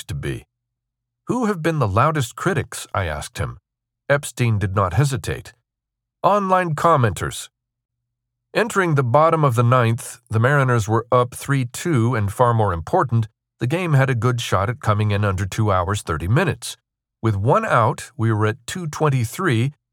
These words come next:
and history was in the hands of a bunch of roster stragglers. A walk, then a strikeout.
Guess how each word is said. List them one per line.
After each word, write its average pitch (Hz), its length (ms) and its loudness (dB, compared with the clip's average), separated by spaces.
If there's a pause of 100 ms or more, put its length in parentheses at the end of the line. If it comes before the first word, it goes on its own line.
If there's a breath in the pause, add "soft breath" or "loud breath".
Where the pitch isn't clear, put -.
(220)
and 117 140 2
history 110 440 -4
was 120 220 0
in 117 80 2
the 107 80 2
hands 127 280 2
of 110 80 2
a 110 60 2
bunch 123 260 0
of 80 140 -4
roster 120 460 0
stragglers. 95 840 -2 (640)
A - 80 0
walk, 135 560 0 (120)
then 85 160 -4
a - 20 0
strikeout. 131 640 0